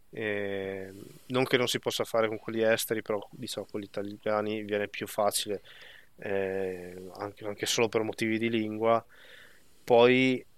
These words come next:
mm, si riesce magari a, a trovare dei compromessi che poi riescono a essere, eh, comunque positivi, no? Però poi qua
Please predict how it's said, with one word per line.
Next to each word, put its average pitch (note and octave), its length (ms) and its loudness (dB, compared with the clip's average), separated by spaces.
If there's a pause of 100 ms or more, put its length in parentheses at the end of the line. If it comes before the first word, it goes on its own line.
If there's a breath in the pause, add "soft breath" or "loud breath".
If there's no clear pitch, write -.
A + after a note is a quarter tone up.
(460)
mm, A2+ 420 -4
si - 240 -2
riesce A2+ 400 2
magari A2 520 2
a, G2+ 360 0
a - 260 -12
trovare A2 520 0 (720)
dei B2+ 220 4
compromessi C3+ 800 2
che A#2+ 180 0 (240)
poi B2+ 180 8
riescono A#2 720 4
a A2+ 140 -6
essere, A2+ 600 2 (360)
eh, G#2+ 400 -6 (300)
comunque A2+ 460 -6
positivi, G2+ 720 -10 (200)
no? A2+ 240 -8 (580 loud breath)
Però C#3+ 200 4
poi C#3 220 8
qua B2 640 6